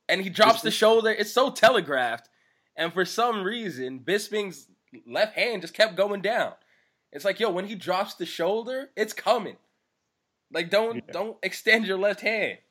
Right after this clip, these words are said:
Speaker 2: It's crazy. Um, but what does that say about your champion, though? If he almost gets beat by a guy who's ranked outside of the top ten, who's
Speaker 1: It's
Speaker 2: on his way out, he's forty-six years old.
Speaker 1: It says what we thought all along. And
Speaker 2: So
Speaker 1: that
Speaker 2: what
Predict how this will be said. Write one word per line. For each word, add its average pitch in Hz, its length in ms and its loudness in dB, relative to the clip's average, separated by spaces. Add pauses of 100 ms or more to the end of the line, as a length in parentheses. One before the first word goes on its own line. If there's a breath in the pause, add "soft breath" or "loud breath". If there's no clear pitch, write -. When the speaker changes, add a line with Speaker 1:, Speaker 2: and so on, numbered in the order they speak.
(880)
Speaker 2:
It's 123 160 -14
crazy. 123 480 -6 (180)
Um, 135 300 6
but 143 100 4
what 240 160 8
does 262 80 4
that 233 160 4
say 233 160 2
about 220 240 2
your 190 80 -6
champion, 190 480 0
though? - 220 -6 (480 soft breath)
If 139 120 6
he 175 100 10
almost 180 220 8
gets 160 120 8
beat 185 180 4
by 175 160 10
a 156 60 8
guy 165 220 10
who's 147 200 4
ranked 156 240 2
outside 160 220 6
of 147 60 4
the 135 60 2
top - 240 6
ten, 175 200 4
who's 139 140 4
Speaker 1:
It's 131 120 6
Speaker 2:
on 143 180 8
his 143 140 4
way 147 200 8
out, 160 140 10
he's 120 100 2
forty-six 143 460 2
years 143 200 4
old. 151 220 2 (100)
Speaker 1:
It 170 100 -2
says 214 320 0
what 175 180 -4
we 190 120 -8
thought 190 280 0
all 185 200 0
along. 208 320 -6 (1200)
And 147 220 -2
Speaker 2:
So - 100 6
Speaker 1:
that 165 60 8
Speaker 2:
what 160 100 2